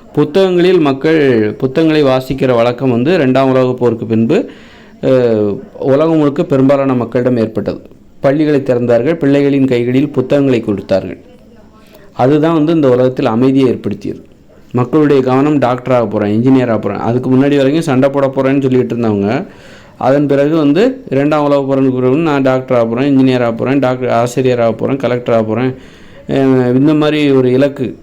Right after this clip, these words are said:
இலக்கு சார்ந்து புத்தகத்தை படிப்பதால் அந்த இல-, லட்சியம் உருவானது. ஒரு லட்சிய வாழ்க்கை புத்தகத்தை படிப்பதால் உருவாகியது. இயந்திர அறிவியல் உலகம் சார்ந்த ஒரு லட்சிய வாழ்க்கை என்பது புத்தகம் படிப்பதால் அவங்க டாக்டர் ஆனேன், இன்ஜினியர் ஆக போறேன் அப்படின்னு சொல்லிட்டு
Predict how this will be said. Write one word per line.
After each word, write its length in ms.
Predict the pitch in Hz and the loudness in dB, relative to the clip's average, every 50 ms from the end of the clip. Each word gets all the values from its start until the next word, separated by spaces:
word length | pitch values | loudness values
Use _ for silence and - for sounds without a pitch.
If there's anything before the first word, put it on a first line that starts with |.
| - - | -10 -4
இலக்கு 300 | 127 135 147 139 147 135 | 0 0 0 0 -2 -2
சார்ந்து 320 | 131 131 123 120 113 107 | -2 0 0 0 0 -2
புத்தகத்தை 460 | - 135 131 127 151 151 147 135 139 | -2 -2 -2 0 0 0 0 0 -2
படிப்பதால் 440 | 120 - 123 127 127 127 123 147 160 | -2 0 -2 0 -2 -2 -2 -2 -2
அந்த 260 | 165 147 135 131 127 | 0 0 0 0 0
இல-, 280 | 120 117 123 127 131 127 - | 0 0 0 -2 -2 -4 -8
லட்சியம் 520 | 107 110 127 123 123 123 - 160 147 139 123 | -6 -2 -2 -2 -2 -2 -4 -2 0 0 2
உருவானது. 420 | 113 113 117 110 101 90 - - - - - - - - - - | 2 2 0 0 -2 -4 -8 -10 -16 -20 -20 -20 -20 -20 -8 -4
ஒரு 120 | 127 127 | 0 0
லட்சிய 320 | 123 123 123 123 - 180 165 | 0 0 -2 0 0 0 2
வாழ்க்கை 380 | 151 151 143 147 170 185 202 | 2 0 0 0 0 0 0
புத்தகத்தை 500 | 185 190 - 147 143 175 170 170 170 165 | 0 0 -4 -2 0 0 0 2 0 0
படிப்பதால் 480 | - 143 135 135 - 135 123 127 143 156 | 0 0 -2 0 0 0 0 2 0 2
உருவாகியது. 560 | 139 123 127 123 120 110 98 101 - - - - - - - - - - - - - - | 2 2 2 2 2 2 0 -2 -4 -4 -8 -14 -20 -20 -20 -20 -20 -20 -20 -20 -4 0
இயந்திர 360 | 135 143 147 156 156 160 147 | 2 2 4 4 2 2 2
அறிவியல் 260 | 139 135 139 143 131 | 2 0 0 0 0
உலகம் 380 | 135 131 131 139 139 143 143 139 | 2 2 2 2 2 2 0 -2
சார்ந்த 400 | 131 - 135 127 127 135 139 147 | 0 0 -2 0 0 0 0 0
ஒரு 160 | 143 117 120 | 0 2 0
லட்சிய 300 | 120 113 113 - 147 139 | 0 -2 -2 -2 0 0
வாழ்க்கை 300 | 131 120 120 113 - 120 | 0 0 -2 -2 -2 -2
என்பது 400 | 110 113 113 113 131 190 240 - - - - - - - | 0 2 0 2 0 0 -2 -4 -8 -16 -20 -20 -20 -6
புத்தகம் 400 | - 151 151 - 196 190 185 165 | -6 -6 -2 0 0 0 2 2
படிப்பதால் 400 | 156 147 131 131 131 127 151 185 | 0 0 0 -2 -2 -2 0 0
அவங்க 300 | 185 160 143 143 135 139 | 0 0 0 0 -2 -2
டாக்டர் 480 | 131 123 120 131 131 - 135 127 117 113 | -2 -2 -4 -4 -4 -4 -4 -2 -2 0
ஆனேன், 140 | 120 139 151 | -2 -2 0
இன்ஜினியர் 440 | 143 131 131 131 127 127 123 120 | 0 0 0 2 0 0 -2 -2
ஆக 100 | 117 113 | -2 -4
போறேன் 260 | 110 - 110 104 113 123 | -4 -4 -4 -2 -2 -2
அப்படின்னு 260 | 120 107 110 117 127 | -4 -4 -2 -4 -2
சொல்லிட்டு 440 | - 127 113 113 113 - 202 254 | -2 -2 -2 -2 -2 -2 -6 -6